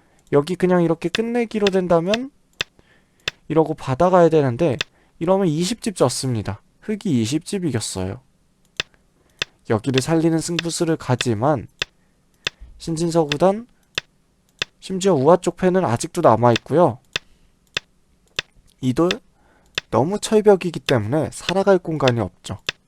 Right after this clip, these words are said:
이렇게 급소를 딱 가니까 이 자리 두더라도 치중 가서 살 길이 없습니다. 조금 더 볼까요?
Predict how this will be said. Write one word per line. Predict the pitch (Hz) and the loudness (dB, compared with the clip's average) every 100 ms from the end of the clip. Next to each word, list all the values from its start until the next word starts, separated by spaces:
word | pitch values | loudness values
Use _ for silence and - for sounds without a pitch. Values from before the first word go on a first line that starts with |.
| _ _ _ _ _ _ _ | _ _ _ _ _ _ _
이렇게 | 143 139 147 | -8 -4 -6
급소를 | - 170 - 196 196 190 | -4 -6 -4 -2 0 0
딱 | - 180 | 0 -2
가니까 | - 135 123 127 - 170 139 - - | -4 -4 -2 -4 -4 -4 -4 -6 -8
이 | 120 | -2
자리 | 131 127 | 0 0
두더라도 | 123 120 117 113 165 240 - _ | -2 -4 -2 -4 -6 -10 -12 _
치중 | - 196 233 | -16 -12 -12
가서 | 233 - - _ _ _ | -8 -8 -10 _ _ _
살 | - - 226 | -20 -10 -10
길이 | - 254 | -6 -4
없습니다. | 123 - 123 107 98 - _ _ _ | -4 -4 -6 -6 -8 -12 _ _ _
조금 | - 123 135 | -6 -4 -2
더 | 135 | 0
볼까요? | 120 123 - 120 101 | 0 0 2 2 2